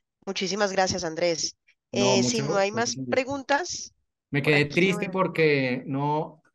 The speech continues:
Speaker 2: no pude oír la voz de ninguno de los participantes, pero,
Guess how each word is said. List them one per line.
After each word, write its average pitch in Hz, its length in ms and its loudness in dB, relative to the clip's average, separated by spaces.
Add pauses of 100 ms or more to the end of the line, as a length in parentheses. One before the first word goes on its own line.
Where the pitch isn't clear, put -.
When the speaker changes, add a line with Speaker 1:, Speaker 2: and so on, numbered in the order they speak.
(640)
Speaker 2:
no 135 240 -4
pude 151 240 2
oír 147 300 2
la 147 100 0
voz 143 220 0
de 147 100 0
ninguno 135 460 -4
de 143 60 -4
los 131 160 -4
participantes, 139 760 -4
pero, 131 420 -2